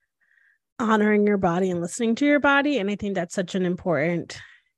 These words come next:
thing as, as a person who is working through an eating disorder.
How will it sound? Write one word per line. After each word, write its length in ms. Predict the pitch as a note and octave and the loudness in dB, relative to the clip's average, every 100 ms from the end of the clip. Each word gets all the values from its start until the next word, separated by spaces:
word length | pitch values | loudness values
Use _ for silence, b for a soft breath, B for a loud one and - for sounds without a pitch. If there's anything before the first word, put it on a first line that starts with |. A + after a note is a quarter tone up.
| _ _ _ - - | _ _ _ -18 -4
thing 380 | G#3 F#3 F#3+ G3 | 0 0 0 0
as, 360 | F#3 G3 A3+ C#4 _ _ _ _ _ _ _ - | -2 -2 -6 -12 _ _ _ _ _ _ _ -4
as 120 | A3 | -2
a 60 | |
person 400 | G3+ G3+ G3 A3 | 0 0 0 -2
who 140 | G#3 G#3 | 0 2
is 180 | G#3 G#3+ | 0 0
working 360 | G#3+ A#3 A3+ | -2 -2 -2
through 160 | A3+ A3 | 0 0
an 120 | G#3+ | 0
eating 220 | A3 A#3 | -2 -2
disorder. 640 | A#3+ - B3 A#3+ B3 B3 | -2 -2 -2 0 0 -2